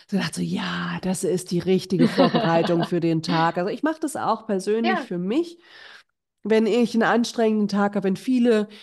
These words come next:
Speaker 1: unterschiedliche Bedürfnisse auf einen hereinprasseln mit sechs Leuten in der Familie, ist das <laughs> halt Alltag, dann sorge ich dafür, dass etwas von mir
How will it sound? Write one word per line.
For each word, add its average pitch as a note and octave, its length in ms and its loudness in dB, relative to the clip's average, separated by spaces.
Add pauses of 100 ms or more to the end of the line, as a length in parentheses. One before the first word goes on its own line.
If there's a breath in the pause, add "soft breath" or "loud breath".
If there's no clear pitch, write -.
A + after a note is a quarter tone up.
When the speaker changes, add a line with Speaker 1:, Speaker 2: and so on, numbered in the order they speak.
(480 loud breath)
Speaker 1:
unterschiedliche A#3 760 0
Bedürfnisse G#3+ 720 0
auf G3 180 0
einen G3 400 2
hereinprasseln G3 1120 0
mit F#3 140 -2
sechs G3 260 -2
Leuten G3 300 2
in G3 60 2
der F#3 120 0
Familie, F#3+ 440 0
ist - 260 -4
das F3 180 -2
<laughs> D#3+ 260 -6
halt F3 220 -4
Alltag, G#3+ 640 -4 (440 loud breath)
dann G3+ 600 4
sorge A3 300 2
ich B3+ 120 -6
dafür, A3 300 -4
dass G#3 160 -2
etwas - 360 -4
von F#3+ 180 0
mir F#3+ 180 2